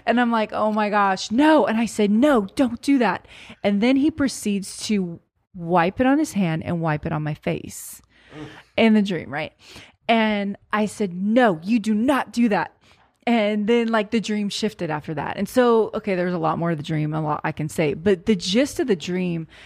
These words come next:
that what I got out of it was that, are we willing? You know, are we willing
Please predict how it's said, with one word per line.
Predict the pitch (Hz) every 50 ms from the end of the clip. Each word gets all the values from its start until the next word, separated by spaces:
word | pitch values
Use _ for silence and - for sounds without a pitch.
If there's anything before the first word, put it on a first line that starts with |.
| - - - _ _
that | - 175 180 208 190 -
what | 196 196 - 180 - - _
I | - - 185 202
got | 190 190 175 170 -
out | - 165 170 180 185
of | 180 190
it | 233 240 240 - - _
was | - 196 196 175 170
that, | 196 190 180 175 170 - _ _ _
are | - 196 208
we | 208 226 262 254
willing? | 226 190 185 190 185 190 196 185 - - 73 - 180 180 185 _ _ _ - - _ _ _
You | - 196 202
know, | 202 190 185
are | - - 185 185
we | 180 208 220 214
willing | 185 180 190 190 190 190 180 170 156 151 151 165